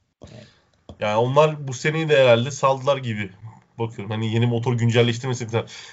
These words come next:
Gene Haas çünkü akıllı bir adam. Kayserili gibi düşünüyor yani. Ortada şimdi, e, Formula birden aldıkları bir anlaşma gereği, yaptıkları anlaşma gereği bir para alacaklar. Parasını alacak.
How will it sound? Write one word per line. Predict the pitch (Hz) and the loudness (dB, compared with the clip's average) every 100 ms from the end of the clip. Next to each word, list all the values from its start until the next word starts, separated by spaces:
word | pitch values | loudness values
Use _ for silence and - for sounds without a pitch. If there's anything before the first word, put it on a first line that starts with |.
| _ | _
Gene | 135 131 | -2 2
Haas | 131 135 127 | 4 4 2
çünkü | 135 123 147 127 | -8 -8 -8 -8
akıllı | - - 214 160 | -8 -6 -2 2
bir | |
adam. | 104 101 | 2 0
Kayserili | - 151 170 175 143 156 | 2 2 2 -4 -4 -6
gibi | 147 117 | -6 -6
düşünüyor | 107 - 104 | -8 -10 -6
yani. | 98 98 92 - - - - _ | -4 -4 -8 -16 -20 -20 -20 _
Ortada | 131 127 160 160 | 0 0 0 -4
şimdi, | 156 160 160 165 - _ - - - | -4 -4 -2 -2 -4 _ -20 -20 -8
e, | 98 82 - | -2 0 0
Formula | - 127 143 | -2 -2 0
birden | 143 156 | -2 2
aldıkları | 156 139 123 127 143 | 6 6 2 -4 -2
bir | 165 160 - - 95 117 - | -2 -2 -8 -18 -16 -16 -4
anlaşma | 123 123 113 156 156 | 0 2 2 0 -4
gereği, | 139 123 | -2 -2
yaptıkları | 123 127 - 143 143 135 | 0 -2 -4 -10 -8 -6
anlaşma | - 131 135 - 151 | -2 0 0 0 -4
gereği | 107 135 | -2 -4
bir | 147 | -2
para | 151 147 | 6 8
alacaklar. | 151 110 107 - - _ _ | 8 6 -4 -12 -16 _ _
Parasını | 190 180 - 143 | -4 -4 -4 -2
alacak. | 104 131 | -2 -2